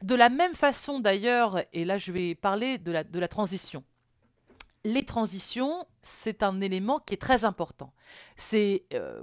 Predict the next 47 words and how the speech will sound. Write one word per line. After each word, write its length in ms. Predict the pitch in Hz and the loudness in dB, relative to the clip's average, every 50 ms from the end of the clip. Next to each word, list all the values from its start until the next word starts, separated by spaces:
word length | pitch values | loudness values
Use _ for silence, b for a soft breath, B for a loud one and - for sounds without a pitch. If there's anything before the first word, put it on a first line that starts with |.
| - - - | -16 -16 -4
prenez 260 | - 277 311 311 339 | -2 0 0 0 0
l'exemple 540 | 320 269 220 226 214 285 311 330 - 247 220 | -2 -2 -2 -2 -2 -2 -2 -2 -4 -4 -6
de 420 | 180 165 202 226 247 262 269 269 | -4 -4 -6 -6 -4 -4 -4 -4
l-, 240 | 277 233 208 180 127 - | -4 -4 -6 -6 -8 -10
vos 120 | 156 165 | -10 -10
cours 220 | 180 - 254 262 214 | -8 -4 -4 -4 -2
de 60 | 220 | -4
conduite, 440 | - - 175 147 135 139 190 196 - | -6 -8 -8 -10 -10 -10 -12 -12 -12
hein. 80 | 143 | -14
Si 160 | 127 - - 143 | -14 -14 -12 -8
jamais 160 | 160 185 208 | -6 -6 -6
vous 100 | 190 170 | -6 -6
savez 260 | - - 170 175 190 | -6 -4 -4 -4 -4
conduire, 640 | 190 156 151 135 147 170 226 285 359 320 240 175 - B B B B B B B B B | -6 -8 -10 -10 -6 -4 -2 -2 0 0 0 -2 -2 B B B B B B B B B
vous 160 | B 143 170 190 | B -10 -8 -6
le 60 | 180 | -2
savez, 560 | - - 196 160 143 156 202 233 269 311 330 | 0 2 2 2 2 2 0 2 2 2 0
vous 180 | 254 214 196 196 | 0 0 -2 -2
êtes 100 | 247 - | -2 -2
sur 140 | - 302 269 | -2 -2 -2
l'autoroute, 500 | 226 208 - - 156 - 196 240 269 233 | -2 -2 -4 -6 -8 -6 -6 -6 -6 -8
vous 100 | 214 202 | -8 -8
voulez 200 | 202 214 233 220 | -6 -4 -4 -4
changer 320 | - - 226 196 196 202 | -4 -4 -2 0 0 -2
de 80 | 175 143 | -2 -2
voie. 240 | 143 139 120 - _ _ _ _ B B B B B B B B B B B B B B B B B B _ | -4 -6 -6 -8 _ _ _ _ B B B B B B B B B B B B B B B B B B _
Vous 160 | - 160 175 170 | -6 -2 2 4
restez 280 | 185 170 - - 392 | 4 4 6 6 4
sur 140 | 370 - 285 | 6 6 6
la 100 | 214 220 | 4 6
même 180 | 233 320 359 311 | 4 2 0 -2
route, 480 | 240 220 208 - - - - - - _ - | -2 -4 -6 -6 -10 -14 -14 -14 -16 _ -4
hein. 280 | - 143 160 220 220 220 _ _ | -2 -2 -2 -2 -4 -10 _ _
C'est 280 | - - - - 160 143 | -10 -8 -4 -4 -2 -2
votre 240 | 143 147 165 147 - | -2 -4 -6 -4 2
grande 200 | 196 240 262 240 | 4 4 4 4
problématique, 580 | - 254 226 226 226 233 226 226 - - - | 2 2 2 2 2 2 0 0 -4 -6 -4
c'est 180 | - - 175 165 | -2 0 0 0
le, 200 | 170 165 175 - - | 0 0 0 0 -2
le 140 | 180 175 | -2 -2
grand 280 | 170 180 180 202 285 302 | -2 0 4 6 6 8
thème 260 | - 320 294 294 277 - - _ _ | 8 6 6 6 4 -2 -10 _ _
qui 260 | - - 240 233 233 | -6 -2 -2 0 0
vous, 420 | 208 196 214 226 214 214 208 202 185 - | -2 -2 -4 -6 -6 -6 -6 -8 -10 -10
qui 140 | - - 208 | -10 -8 -6
vous 120 | 208 214 | -6 0
garde. 360 | 185 214 202 165 135 - - | 6 8 8 8 6 4 -10